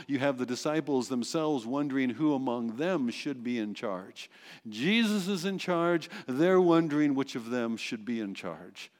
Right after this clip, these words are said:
So those parallels point us nicely into the table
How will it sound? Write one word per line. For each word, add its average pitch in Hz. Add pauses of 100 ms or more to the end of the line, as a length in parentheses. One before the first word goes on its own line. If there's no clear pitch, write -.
(280)
So -
those 269
parallels 170
point 202
us 175
nicely 156
into 180
the 135
table 127